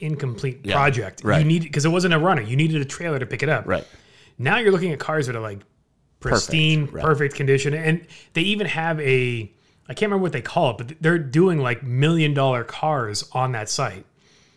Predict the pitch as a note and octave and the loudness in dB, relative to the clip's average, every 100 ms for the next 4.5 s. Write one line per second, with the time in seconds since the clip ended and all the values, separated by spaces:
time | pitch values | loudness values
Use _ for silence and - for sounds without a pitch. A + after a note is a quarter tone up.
0 | - - D3 C#3 - - D3 B2 A#2+ A#2+ | -10 -4 -2 -2 -4 -2 0 0 -2 -2
1 | C#3+ C#3 C3+ A#2+ C3 B2+ A2+ F#2+ G2+ F#2+ | 0 2 2 2 2 0 -2 -6 -4 -2
2 | E2+ - _ C3+ C3+ B2+ C#3 C3 C3+ B2+ | -4 -12 _ 0 2 4 2 2 -2 -2
3 | B2 B2 - G2+ G2 _ - - C3+ A#2+ | 0 -2 -4 -10 -12 _ -20 -10 -4 -2
4 | A#2+ A#2 A2 G#2+ | -2 -4 -4 -6